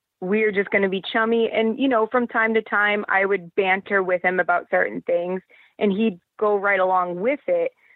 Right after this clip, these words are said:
So I don't necessarily think he was like, "Oh, she knows," because he was in complete shock.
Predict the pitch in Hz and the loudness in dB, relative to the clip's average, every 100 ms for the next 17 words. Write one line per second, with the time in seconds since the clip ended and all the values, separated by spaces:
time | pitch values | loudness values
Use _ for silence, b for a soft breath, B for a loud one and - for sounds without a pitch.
0 | b - 285 302 233 247 247 247 240 - | b -4 0 0 0 0 2 0 -2 -2
1 | 240 240 220 202 190 _ 220 214 - - | 0 2 0 -2 -8 _ -2 -2 -4 -16
2 | _ _ _ _ _ 233 214 214 - 254 | _ _ _ _ _ 0 2 0 0 0
3 | 285 226 - 202 202 254 196 175 170 - | 0 0 -2 -2 0 2 2 2 0 -4
4 | 202 190 208 185 180 240 254 247 214 196 | -8 -2 0 -2 -2 0 0 2 0 0
5 | 190 - 214 196 - - 226 240 - - | -2 -4 -4 -4 -4 -4 0 0 -2 -2
6 | 185 165 | 0 0